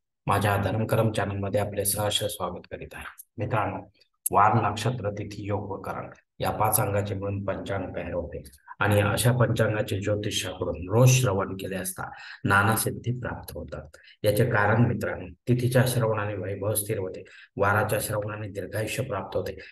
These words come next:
नक्षत्राच्या श्रवणाने केलेल्या पापांचा नाश होतो, योगाच्या श्रवणाने वियोग नाश होतो, तर कर्णाच्या श्रवणाने सर्व इच्छा पूर्ण होतात मित्रांनो, असे आपले हिंदू धर्मशास्त्र सांगते. पण यासाठी आपली वास्तू वास्तुशास्त्रानुसार असावी,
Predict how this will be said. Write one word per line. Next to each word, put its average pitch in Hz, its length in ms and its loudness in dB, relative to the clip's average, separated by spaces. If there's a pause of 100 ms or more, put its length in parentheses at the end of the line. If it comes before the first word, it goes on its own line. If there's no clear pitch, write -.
(160)
नक्षत्राच्या 113 640 4
श्रवणाने 107 480 -2
केलेल्या 101 340 -4
पापांचा 98 600 -6
नाश 92 280 -8
होतो, - 240 -12 (300)
योगाच्या 107 440 6
श्रवणाने 107 460 0
वियोग 101 380 -2
नाश 92 260 -6
होतो, - 240 -14 (280)
तर 92 140 0
कर्णाच्या 107 520 0
श्रवणाने 101 440 -4
सर्व 101 280 -4
इच्छा 98 300 -6
पूर्ण 117 280 2
होतात 98 320 0
मित्रांनो, 95 480 -10 (440)
असे 107 140 2
आपले 101 240 2
हिंदू 107 320 0
धर्मशास्त्र 95 720 -4
सांगते. 95 440 -10 (500)
पण 101 120 2
यासाठी 104 460 4
आपली 113 280 0
वास्तू 104 420 0
वास्तुशास्त्रानुसार 98 1120 -4
असावी, 95 360 -8